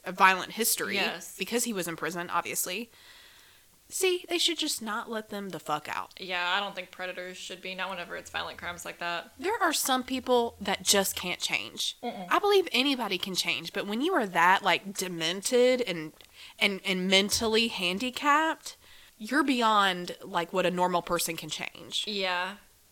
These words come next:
Speaker 1: It's not
Speaker 2: Yeah,
Speaker 1: like it's a bad habit.
Speaker 2: you're beyond of what the prison system can fix.
Speaker 1: Exactly. Like,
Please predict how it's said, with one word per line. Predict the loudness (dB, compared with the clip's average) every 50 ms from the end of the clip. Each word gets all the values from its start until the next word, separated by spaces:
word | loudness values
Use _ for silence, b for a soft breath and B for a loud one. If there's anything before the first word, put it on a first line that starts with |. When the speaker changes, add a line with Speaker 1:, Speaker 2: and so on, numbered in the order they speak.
| _ _ _ -8
Speaker 1:
It's | -2 2
not | 4
Speaker 2:
Yeah, | 4 6
Speaker 1:
like | 6 6
it's | 4 4 2
a | 2
bad | 2 4 6 8 8 8
habit. | 6 4 4 6 6 6 6
Speaker 2:
you're | 4 4 2
beyond | 2 0 -2 -6
of | -6 -6
what | -6 -8 -6
the | -8
prison | -12 -12 -12 -12 -12 -12 -12 -12
system | -14 -14 -14 -14 -16 -16 -16
can | -16 -20 -16
fix. | -10 -8 -8 -8 -8 -10 -12 -14 -2 2
Speaker 1:
Exactly. | 2 4 4 4 2 2 2 0 -2 -8 -8 -8 -10 -10 -16 -18 -20 -12
Like, | -8 -6 -6 -6 -6 -8 -14 -18